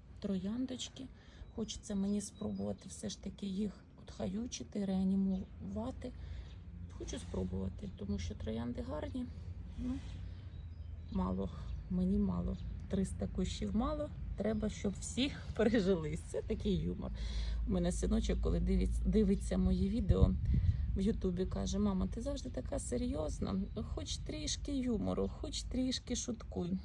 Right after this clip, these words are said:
Ви знаєте, я по життю серйозна людина, і мені <laughs> дуже важко дається юмор, тому як є. Дівчатка, я <clears throat> зробила такий скрін невеличкий, щоб вам прочитати швиденько. Звісно,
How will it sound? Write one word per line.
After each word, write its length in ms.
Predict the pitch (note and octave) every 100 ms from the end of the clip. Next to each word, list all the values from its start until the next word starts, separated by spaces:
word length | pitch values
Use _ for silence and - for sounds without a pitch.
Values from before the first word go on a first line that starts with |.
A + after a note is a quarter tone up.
| G#3
Ви 180 | G3+ G3+
знаєте, 440 | G3+ B3 F#3+ F#3+ F#3+
я 100 | B3
по 160 | A3+
життю 360 | G3+ G3+ - F3+
серйозна 560 | - E3 E3+ F3 F3
людина, 400 | F3 F3 A3 B3+
і 60 | G3+
мені 400 | G3+ A3+ C#4+ C4+ -
<laughs> 220 | - -
дуже 380 | B3+ A3 A#3+ A3
важко 520 | G3 G#3 G#3 - -
дається 640 | F#3+ F#3+ G3+ G3+ G3 - G3
юмор, 500 | F#3 A#3+ D4+ D4 C#4 - -
тому 320 | G3+ G#3+ D4
як 280 | A3+ G3 B3 - F#3
є. 240 | E3+ F3+ - - - - - - A#3+
Дівчатка, 640 | G3+ G3+ F#3+ - F3 -
я 260 | F3 G3+ G#3 - - -
<clears throat> 320 | G#3 G3+ G3+
зробила 400 | G3+ F#3+ G#3 G#3
такий 280 | G#3 G#3 A3
скрін 380 | - B3 A#3+
невеличкий, 520 | G#3 G3+ A#3 C4+ - F#3+
щоб 240 | - G3
вам 280 | G3+ A3+ G#3+ - - - - -
прочитати 680 | - B3 C4 - F#3 F#3 F3+
швиденько. 720 | - F#3+ F#3 F3 F3+ F#3 F3+
Звісно, 500 | G3+ A#3+ D#4+ - F3